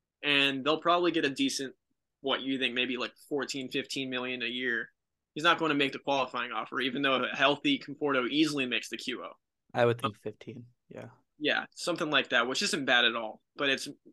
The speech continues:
Speaker 1: like, really, like, they'd have to start clearing payroll for these types of moves to be made.
Speaker 2: You think he's looking for over a year?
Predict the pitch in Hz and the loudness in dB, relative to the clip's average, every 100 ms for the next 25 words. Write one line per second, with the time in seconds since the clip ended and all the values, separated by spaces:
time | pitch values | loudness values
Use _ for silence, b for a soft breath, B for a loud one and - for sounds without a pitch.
0 | - 151 139 143 151 135 127 123 139 131 | -8 0 0 2 2 4 2 0 -2 0
1 | 123 131 127 123 143 120 - 139 127 120 | 4 4 4 0 -2 -2 -2 -4 -4 -4
2 | 131 127 123 113 - _ _ _ _ _ | -4 -2 -4 -6 -10 _ _ _ _ _
3 | - 131 131 127 - - - 120 110 120 | -2 0 0 0 -2 -2 -6 -8 -8 -8
4 | 120 113 113 135 - _ 131 135 160 139 | -8 -2 0 -2 -6 _ 0 0 2 0
5 | 107 104 117 120 123 123 123 - 123 123 | 0 -2 -4 -6 -4 -6 -8 -10 -8 -6
6 | 131 127 131 147 | -8 -6 -6 -8